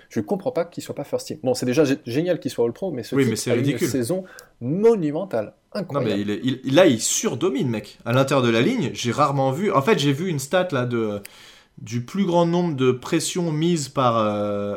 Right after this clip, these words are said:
Speaker 2: un défenseur en technique zéro, donc stack au centre, vraiment en plein milieu du, du, euh, de, de la ligne. Euh,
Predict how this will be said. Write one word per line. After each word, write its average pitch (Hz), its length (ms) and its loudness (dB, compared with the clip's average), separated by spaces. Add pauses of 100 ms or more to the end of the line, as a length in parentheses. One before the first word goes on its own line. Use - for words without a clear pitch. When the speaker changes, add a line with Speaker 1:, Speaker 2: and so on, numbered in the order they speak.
Speaker 2:
un 117 120 -6
défenseur 143 560 -2
en 120 60 -2
technique 131 380 -4
zéro, 156 340 2
donc 131 200 -4
stack 151 260 0
au 147 80 2
centre, 175 320 -4
vraiment 143 320 0
en 123 60 -2
plein 139 160 -2
milieu 143 340 -2
du, 110 440 -6 (360)
du, 110 300 -6
euh, 95 440 -6
de, 101 140 -6
de 110 140 -4
la 113 120 0
ligne. 165 320 2 (500)
Euh, - 60 -14